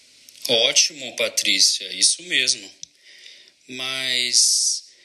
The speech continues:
se a gente for além, se a gente pensar na fisiopatologia da doença,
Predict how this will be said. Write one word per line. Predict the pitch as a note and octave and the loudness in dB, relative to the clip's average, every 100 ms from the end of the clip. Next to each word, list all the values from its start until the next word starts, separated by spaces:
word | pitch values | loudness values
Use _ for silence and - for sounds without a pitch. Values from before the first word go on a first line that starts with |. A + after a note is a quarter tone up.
| - - | -6 0
se | - | 0
a | |
gente | D#3+ F#3 - | 0 -2 0
for | - F#3+ | 0 -4
além, | F#3 E3 B2 G#2+ G2 - _ _ _ _ _ - | -8 -8 -8 -8 -14 -20 _ _ _ _ _ -16
se | - | -10
a | C#3 | -6
gente | D#3 - | -2 -2
pensar | F3 E3 - E3 | 0 2 0 -2
na | E3 | -6
fisiopatologia | - F#3+ F#3+ F#3+ F3 E3+ E3 D#3 D3 C3+ C#3 | -6 -2 -4 -4 -10 -10 -12 -8 -6 -6 -8
da | - | -10
doença, | B2+ B2+ A2 G2+ F#2+ - | -10 -10 -8 -2 0 0